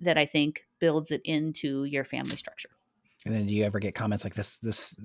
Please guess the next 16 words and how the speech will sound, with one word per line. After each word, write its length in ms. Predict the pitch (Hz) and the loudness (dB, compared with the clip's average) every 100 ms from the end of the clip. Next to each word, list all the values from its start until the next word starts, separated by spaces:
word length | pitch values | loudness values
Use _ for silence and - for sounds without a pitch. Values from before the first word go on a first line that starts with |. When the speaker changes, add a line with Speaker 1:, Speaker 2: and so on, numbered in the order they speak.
| 131 | 4
Speaker 2:
meeting 320 | 165 156 139 | 8 8 8
could 100 | 143 | 8
have 60 | 123 | 8
been 100 | 117 | 8
an 60 | |
email, 420 | 110 101 92 85 - - | 6 4 2 -2 -8 -4
Mom"? 300 | 90 85 87 - - - - | -2 -2 -6 -10 -12 -10 0
Speaker 1:
<laughs> 120 | 302 392 - - 320 - - | 10 12 12 12 12 12 10
Yeah. 280 | 240 240 196 - - | 12 12 12 8 12
Yeah. 180 | 254 220 | 12 12
I'm 160 | 226 233 | 12 12
sure 220 | 254 233 | 12 12
that 180 | 208 - | 12 12
they 120 | 214 | 10
think 260 | 208 190 | 12 8
that. 220 | 165 156 | 8 6